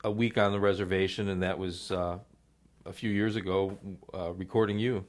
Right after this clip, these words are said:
And I won't even mention the name of the reservation, but a couple of things I noticed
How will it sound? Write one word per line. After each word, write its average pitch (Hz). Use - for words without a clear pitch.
And 104
I 104
won't 120
even 110
mention 107
the 104
name 104
of 98
the 98
reservation, 107
but 107
a 107
couple 123
of 107
things 113
I 107
noticed 113